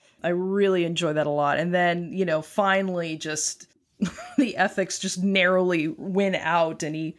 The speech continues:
bangs on the wall and she's kind of like, "Whoa, where's that coming from?" And is like, "Okay, hold up, hold up." I think this is a really, 'cause I, I'm also a screenwriter. And so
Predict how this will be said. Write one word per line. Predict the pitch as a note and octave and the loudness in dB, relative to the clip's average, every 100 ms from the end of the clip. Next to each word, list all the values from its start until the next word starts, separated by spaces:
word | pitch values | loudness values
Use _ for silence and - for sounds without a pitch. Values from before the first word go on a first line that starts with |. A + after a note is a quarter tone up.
| _ | _
bangs | F3+ C#3+ D#3 F3 | 0 0 -2 0
on | D#3 D#3+ | 0 0
the | D#3+ | -2
wall | D3 E3+ D#3+ D3+ D3+ | 0 2 4 4 2
and | D#3 | -2
she's | D#3+ E3+ - | -4 -6 -4
kind | E3+ | -4
of | D3+ | -2
like, | D3+ | -2
"Whoa, | F#3+ F3 | 0 0
where's | D#3+ E3+ D#3+ | -2 -4 -4
that | D3 | -4
coming | E3+ D#3 D3+ | -4 -6 -6
from?" | C#3+ C3+ C#3 | -6 -4 -4
And | C#3+ | -4
is | |
like, | C3+ C#3 | -4 0
"Okay, | F#3 G#3 D#3 | 0 2 0
hold | D3 F#3+ F3 | 2 0 2
up, | C#3 - - | 2 0 -4
hold | E3 A#2+ | -6 -4
up." | E2 - _ - - - | -6 -8 _ -20 -20 -10
I | - | -4
think | F#3 B3+ | -2 0
this | C4 C4 | 0 0
is | A3 | 0
a | F#3+ | 2
really, | F3+ F3+ E3 D#3+ D#3+ _ _ _ _ | 2 0 0 -2 -4 _ _ _ _
'cause | G#3 | 0
I, | G#3+ G3+ | 2 2
I'm | G3 G3+ | 2 2
also | G3 G#3 | 2 2
a | E3+ | 2
screenwriter. | - G3 F#3+ F3 D#3+ F3 | 0 -2 0 2 2 0
And | E3 | 0
so | F#3 F3+ | 0 0